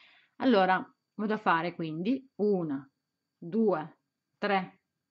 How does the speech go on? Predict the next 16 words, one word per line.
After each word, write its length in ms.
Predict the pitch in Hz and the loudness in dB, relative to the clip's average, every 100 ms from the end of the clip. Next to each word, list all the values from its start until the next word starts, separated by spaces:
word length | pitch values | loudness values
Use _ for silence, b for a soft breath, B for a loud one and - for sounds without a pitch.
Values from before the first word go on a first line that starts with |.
| _ _ | _ _
quattro, 800 | - 160 151 - 226 240 302 - b b b | -6 -4 -4 -6 0 2 2 -2 b b b
salto 680 | _ - 269 269 277 - 285 | _ 6 8 10 8 4 4
questo 340 | 254 247 - | 4 0 -2
foro, 380 | 214 202 185 185 | -2 2 4 4
lo 100 | 190 | 2
salto, 760 | 185 180 160 160 - 175 170 165 _ _ _ _ _ _ _ _ _ _ | 0 0 0 -2 -6 -4 -4 -8 _ _ _ _ _ _ _ _ _ _
vado 480 | 170 185 180 175 208 | -2 4 6 4 4
nel 160 | 240 254 | 4 2
seguente 920 | 247 254 202 175 160 160 - 165 156 | 0 -2 2 0 -2 -8 -8 -8 -8
e 100 | - | -10
vado 220 | 175 170 185 | -4 -2 -4
a 40 | |
fare 420 | - 160 160 180 - | -2 -2 -2 -4 -4
una 300 | 214 202 208 | -4 -2 -2
maglia 320 | 180 180 175 | -2 -2 -4
bassa. 600 | 160 156 _ - 160 | -4 -8 _ -10 -10